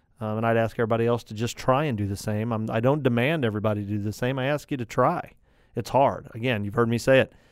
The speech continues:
All bets are off when it comes to our kids. Sometimes things make us go a little wacky or, or whatever, but I'm gonna do my best to, to allow him to, to handle his business. I'm gonna allow him to grow within the game on his own and be there for support,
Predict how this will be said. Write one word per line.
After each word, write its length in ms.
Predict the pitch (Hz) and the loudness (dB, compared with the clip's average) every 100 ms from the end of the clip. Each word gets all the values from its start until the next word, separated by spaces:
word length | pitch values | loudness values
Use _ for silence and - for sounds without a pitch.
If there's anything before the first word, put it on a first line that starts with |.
| _ _ - | _ _ 2
All 160 | 120 | 4
bets 240 | 147 160 160 | 6 6 4
are 80 | |
off 160 | 147 139 | 4 2
when 80 | 131 | -2
it 80 | - | -2
comes 200 | 131 120 | -2 2
to 80 | |
our 120 | 123 113 | 2 2
kids. 380 | - 107 98 | 0 -2 -2
Sometimes 640 | 117 113 131 120 120 - _ _ _ _ _ _ | -6 -4 -4 -2 -4 -8 _ _ _ _ _ _
things 320 | - 123 123 113 | -2 0 0 -2
make 220 | 123 120 | -2 -4
us 100 | - | -4
go 180 | 127 120 | 0 2
a 60 | |
little 200 | 123 117 | 2 2
wacky 500 | 120 123 120 127 123 | 4 2 0 -2 0
or, 240 | 113 104 101 | 0 -2 -6
or 140 | - 107 | -6 -2
whatever, 360 | 110 117 123 | 0 0 0
but 140 | 113 110 | -4 -2
I'm 80 | 123 | 0
gonna 120 | 117 | 0
do 140 | 123 | 0
my 120 | 120 | 0
best 380 | 110 117 127 - | 0 0 0 -6
to, 220 | 113 104 - - | -8 -6 -8 -8
to 120 | 120 | -4
allow 360 | 107 113 123 113 | 0 2 2 2
him 260 | 120 123 | -2 -4
to, 300 | 113 107 107 - | -6 -8 -8 -12
to 80 | 113 | -8
handle 300 | 117 120 120 | -4 -2 -4
his 100 | 104 | -4
business. 480 | 117 127 156 170 _ _ _ _ _ - | -4 -4 -6 -12 _ _ _ _ _ -10
I'm 100 | 107 | -6
gonna 100 | 104 | -2
allow 220 | 113 120 | 2 2
him 220 | 117 127 117 | 2 0 -2
to 40 | |
grow 340 | 107 120 123 | 2 6 6
within 260 | 123 120 120 | 6 2 0
the 40 | |
game 320 | 110 123 127 127 | 0 0 0 -2
on 100 | 117 | -4
his 140 | 104 | -2
own 300 | 120 135 147 | -2 -2 -4
and 160 | 107 107 | -4 -2
be 100 | 139 | 2
there 160 | 156 | 0
for 140 | - 143 | 0 -6
support, 500 | 107 - 151 - | -6 -2 0 0